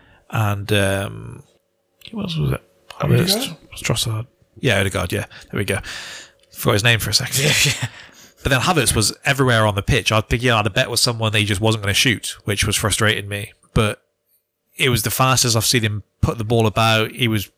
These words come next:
Speaker 1: look, you could see his touches on the pitch. He's literally everywhere. West Ham made it very easy. And I do think he's in there largely because there was no other alternative. All our players are just dropping like flies. And,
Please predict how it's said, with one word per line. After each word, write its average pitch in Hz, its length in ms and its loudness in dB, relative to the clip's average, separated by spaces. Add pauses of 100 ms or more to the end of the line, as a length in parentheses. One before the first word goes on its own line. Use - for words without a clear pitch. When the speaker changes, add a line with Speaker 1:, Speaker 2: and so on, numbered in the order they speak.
(120)
Speaker 1:
look, 113 260 -8
you - 160 -14
could 110 400 -4
see 113 160 2
his 98 100 2
touches 110 400 0
on 101 100 0
the 101 60 0
pitch. 120 300 0
He's 104 140 -2
literally 107 500 -2 (420)
everywhere. 104 600 0 (720)
West 120 260 0
Ham 107 160 2
made 107 140 2
it 98 80 0
very 98 240 4
easy. 98 400 0 (340)
And 107 140 2
I 104 60 4
do 104 140 2
think 98 360 -2
he's 101 200 2
in 101 140 0
there 98 160 2
largely 110 460 2
because 101 640 -2 (880)
there 113 80 4
was 101 100 2
no 107 120 2
other 104 100 2
alternative. 107 680 0
All 110 140 4
our 101 100 2
players 107 340 2
are 101 40 -4
just 98 160 -4
dropping 117 260 0
like 101 180 -2
flies. 107 420 0
And, 110 460 -2